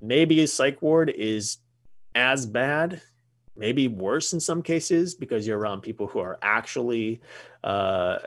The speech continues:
have mental disabilities that can affect the sane that are there.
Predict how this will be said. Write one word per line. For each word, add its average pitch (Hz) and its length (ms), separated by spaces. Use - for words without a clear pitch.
have 101 280
mental 104 380
disabilities 98 880
that 98 160
can 92 220
affect - 640
the 101 80
sane 107 520
that 95 180
are 90 120
there. 120 360